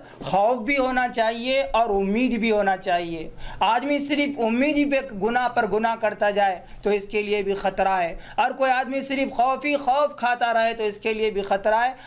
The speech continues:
आदमी खौफ और रजा दोनों चीज़ें अपने अंदर पैदा करे और इन दोनों सिफतों को अपने अंदर पैदा करके आगे ज़िंदगी में चलता रहे, तो फिर ऐसी सूरत में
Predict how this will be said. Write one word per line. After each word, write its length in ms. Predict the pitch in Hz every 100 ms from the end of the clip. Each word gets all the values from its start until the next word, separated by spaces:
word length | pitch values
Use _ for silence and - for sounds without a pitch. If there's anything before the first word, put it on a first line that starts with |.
| -
आदमी 340 | 185 220 262 262
खौफ 600 | - 208 226 302 302 269
और 260 | 240 208
रजा 300 | 196 185 240 226 - - - -
दोनों 360 | 175 233 311 320
चीज़ें 300 | 269 262 254
अपने 280 | 233 226 220
अंदर 260 | 214 208 208
पैदा 340 | 196 196 196
करे 260 | 196 202 247 254 - -
और 140 | 190
इन 140 | 190 180
दोनों 280 | 214 285 285
सिफतों 680 | - 214 214 220 269 311 311
को 80 |
अपने 320 | 277 262 254 247
अंदर 280 | 233 247 233
पैदा 340 | 214 214 220
करके 340 | 214 214 202 202 - - -
आगे 360 | 180 240 269 277
ज़िंदगी 520 | 214 233 226 240 247
में 140 | 254 226
चलता 560 | - 226 277 285 285 269
रहे, 320 | 240 247 247
तो 160 | 247
फिर 160 | 220 220
ऐसी 400 | 214 269 285 302
सूरत 440 | 285 233 220 208 208
में 420 | 202 254 285 285